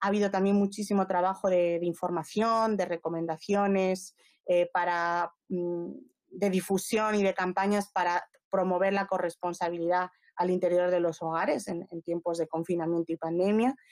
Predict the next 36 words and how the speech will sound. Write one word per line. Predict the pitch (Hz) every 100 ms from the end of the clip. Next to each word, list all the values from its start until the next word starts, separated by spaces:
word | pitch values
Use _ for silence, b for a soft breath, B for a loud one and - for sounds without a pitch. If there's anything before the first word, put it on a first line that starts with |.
| B B B _
Y | 208 214
un | 220
ejemplo | 208 233 220 214
muy | 202
importante | 196 190 190 233 247 233
es | 208 -
el | 185
de, | 175 175
el | 175
de | 175
Costa | 170 175 -
Rica, | 170 220 226 220
donde, | 202 196 202 208 b b b -
eh, | 185 180 180 -
el | 190
país | 185 196 226 226 - - _ _ _ _ _
promovió | - 190 190 180 196 247
y | 247
permitió | 208 196 190 202 214
la | 208 185
continuidad | 180 180 175 185
de | 202
funcionamiento | 208 196 185 190 208 277
de | 196 180
centros | 190 180 185 185
de | 180
cuidado | - 180 175 175 170
infantil. | 175 175 220 165 214 240
La | 220 180
Red | 190
Nacional | 196 190 190 185
de | 185
Cuido | 180 196 196
es | 185 -
una | 180
red | 175 190